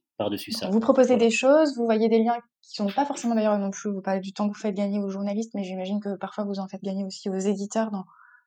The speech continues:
Speaker 2: dans l'ouverture à des textes qui sont pas forcément pu voir, parce que comme une grosse production.
Speaker 1: Ouais.
Speaker 2: Et après, bah, ils vous disent oui, ils vous disent non, mais en tout cas, vous, ça,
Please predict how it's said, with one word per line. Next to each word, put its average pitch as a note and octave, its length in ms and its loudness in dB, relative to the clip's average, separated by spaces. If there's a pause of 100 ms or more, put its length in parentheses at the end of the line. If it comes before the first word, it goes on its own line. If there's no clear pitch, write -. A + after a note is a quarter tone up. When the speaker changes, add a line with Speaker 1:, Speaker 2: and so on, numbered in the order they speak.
Speaker 2:
dans F#3 80 -2
l'ouverture G#3 580 4
à G#3+ 80 4
des G3+ 140 2
textes A3+ 300 0
qui - 100 -16
sont G3+ 100 -2
pas G3+ 100 2
forcément G#3 360 0
pu G#3 100 -8
voir, C4+ 140 0
parce - 160 -10
que - 100 -10 (460)
comme G3+ 180 -2
une G3+ 140 2
grosse A3 240 0
production. A3 560 -4 (200)
Speaker 1:
Ouais. A#2 320 0 (440)
Speaker 2:
Et F#3 100 -6
après, F#3 220 -2
bah, G#3 80 2 (180)
ils G3+ 80 2
vous G3 80 4
disent G3 200 4
oui, A#3 160 4
ils A#3+ 60 4
vous G#3+ 60 2
disent G3+ 220 2
non, C4 280 2 (200)
mais F#3+ 180 -4
en F#3 120 -8
tout - 140 -18
cas, A#3 120 -4
vous, G#3+ 320 -4
ça, - 100 -12